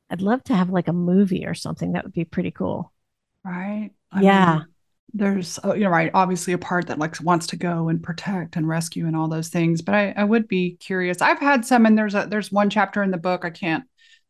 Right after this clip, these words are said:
Speaker 2: I don't remember where, but, you know, with the I F S work I've done, I'm a lot more in touch with that little Allison. I'm a lot more present to what her experience was. And interesting, the little girl in me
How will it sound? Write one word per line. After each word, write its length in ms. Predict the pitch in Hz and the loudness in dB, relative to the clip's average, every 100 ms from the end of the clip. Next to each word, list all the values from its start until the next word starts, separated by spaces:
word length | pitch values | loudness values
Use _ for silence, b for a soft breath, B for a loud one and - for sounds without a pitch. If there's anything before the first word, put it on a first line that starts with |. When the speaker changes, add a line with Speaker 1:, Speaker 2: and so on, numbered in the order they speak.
| - | 0
Speaker 2:
I 120 | 196 | 2
don't 240 | 170 151 | 4 2
remember 340 | 160 175 170 175 | 0 -2 -2 0
where, 560 | 175 175 175 175 175 | 0 2 0 -2 -4
but, 280 | 170 170 - _ | -2 -2 -4 _
you 120 | 202 | -2
know, 100 | 190 | 0
with 180 | 185 180 | 0 0
the 80 | 180 | 0
I 160 | 185 185 | 2 2
F 160 | 175 | 2
S 260 | 175 175 - | 0 0 -2
work 220 | 175 165 | -6 -2
I've 160 | 165 156 | -4 -2
done, 500 | 170 170 170 170 170 | -2 0 0 -2 -4
I'm 180 | 180 180 | -2 0
a 60 | 175 | -2
lot 480 | 165 175 180 185 | -2 -2 0 -2
more 240 | 202 202 196 | -2 0 0
in 140 | 175 | -2
touch 400 | 165 175 190 - | -4 -4 -4 -6
with 80 | 214 | -4
that 180 | 226 233 | -2 -2
little 220 | 233 226 | -2 0
Allison. 360 | 214 214 220 220 | 0 -2 -2 0
I'm 140 | 180 | 0
a 80 | 170 | 0
lot 320 | 160 175 185 | 0 0 0
more 220 | 185 185 | 0 0
present 480 | 170 175 175 202 - | 0 0 0 0 -2
to 100 | 185 | -6
what 240 | 160 170 | 0 0
her 160 | 185 196 | 0 -2
experience 480 | - - 175 185 180 | -4 -6 -4 -4 -2
was. 320 | 226 226 220 B B B _ | 0 0 -4 B B B _
And 140 | 208 196 | 0 4
interesting, 760 | 247 294 311 - 202 190 185 - _ _ | 2 2 -2 -2 -4 -2 -4 -8 _ _
the 140 | 190 196 | 0 2
little 240 | 214 240 | 4 4
girl 280 | 226 220 208 | 4 2 2
in 200 | 185 185 | 2 2
me 640 | 226 233 196 185 180 185 | 4 4 2 0 -2 -4